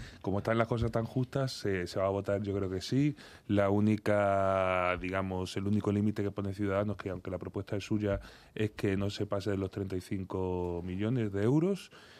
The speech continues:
y va a beneficiar unos cuarenta y cinco mil familias o chicos que de educación infantil de cero a tres pública.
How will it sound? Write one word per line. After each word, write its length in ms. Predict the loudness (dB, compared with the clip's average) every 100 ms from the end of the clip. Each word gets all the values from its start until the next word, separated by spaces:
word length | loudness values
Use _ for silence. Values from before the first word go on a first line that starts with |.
| -20 -2
y 140 | 4
va 80 | 4
a 40 |
beneficiar 560 | 6 4 2 0 0 2
unos 200 | 2 2
cuarenta 320 | 2 0 0
y 40 | 0
cinco 380 | 0 -2 0
mil 880 | 2 4 4 4 4 4 2 2 -2
familias 720 | -2 0 2 4 4 2 0 -2
o 460 | 0 0 -2 -4 -6
chicos 400 | -6 -4 -2 -4
que 600 | -2 -2 0 -2 -4 -6
de 480 | -10 -10 -12 -10 -12
educación 400 | -8 -8 -2 -2
infantil 440 | 0 -2 -2 -4
de 80 | -2
cero 180 | -2 0
a 40 |
tres 340 | 2 2 0 -8 -20 -20 _ 2
pública. 640 | 4 6 4 2 0 0